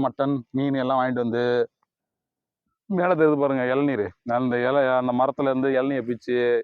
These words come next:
அதை வெட்டி அதுல சரக்கை ஊத்தி சாப்பிட்டுட்டு இங்கேயே சமைச்சு சாப்பிட்டுட்டு படுத்து தூங்கிட்டு ரெஸ்ட் எடுத்துட்டு ஜாலியா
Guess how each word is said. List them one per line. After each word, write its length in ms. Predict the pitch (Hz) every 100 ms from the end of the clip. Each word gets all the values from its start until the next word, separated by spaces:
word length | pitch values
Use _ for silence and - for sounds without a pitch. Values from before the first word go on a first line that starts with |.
| - _ _
அதை 180 | 120 120 123
வெட்டி 200 | 127 147 131
அதுல 160 | 131 123
சரக்கை 240 | 131 139 135
ஊத்தி 160 | 123 120
சாப்பிட்டுட்டு 400 | 123 120 117 120
இங்கேயே 240 | 117 139 143 -
சமைச்சு 360 | 120 151 143 131
சாப்பிட்டுட்டு 400 | 123 117 107 117 117 113
படுத்து 220 | 123 143 139 -
தூங்கிட்டு 300 | 135 127 120
ரெஸ்ட் 180 | 120 131
எடுத்துட்டு 240 | 120 127 120
ஜாலியா 260 | 127 139